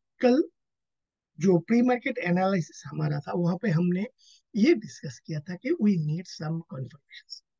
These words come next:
As of now, जो candle बनाया हुआ है, ये एक exactly kika नहीं है, ये बियर शेष है, बियर Shesh type of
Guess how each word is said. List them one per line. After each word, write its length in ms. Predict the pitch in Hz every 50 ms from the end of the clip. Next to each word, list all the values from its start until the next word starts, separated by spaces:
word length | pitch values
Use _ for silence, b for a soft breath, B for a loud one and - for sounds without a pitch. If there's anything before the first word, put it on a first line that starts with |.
| _ - 240
As 80 | 247
of 140 | 277 370 349
now, 240 | - _ - - _ _ _ _ _ _ -
जो 100 | 220 285 302 - -
candle 440 | 160 151 165 175 170 190 247 277 240
बनाया 460 | 170 - 143 123 - 165 190 233 269
हुआ 280 | 277 208 170 165 110 104
है, 200 | - - - - _ _ - 202
ये 160 | 202 185 190 - _ 202
एक 180 | 185 - - - _ b b b b b b b b b b b _ _ _ _ _ _ _ 220
exactly 480 | 202 180 190 226 285 - - 285 294 294 -
kika 280 | 226 208 - - 254 247
नहीं 400 | 233 233 202 180 214 269 190 170
है, 120 | 214 254 339 208
ये 120 | 202 220
बियर 320 | 156 147 202 190 196 214 208
शेष 500 | - - - 220 247 220 202 - - -
है, 80 | 120 - _ _ _ _ _ _ _ _
बियर 260 | 165 175 202 202 208 202
Shesh 340 | - - 226 214 - -
type 280 | - 175 170 160 220
of 40 | -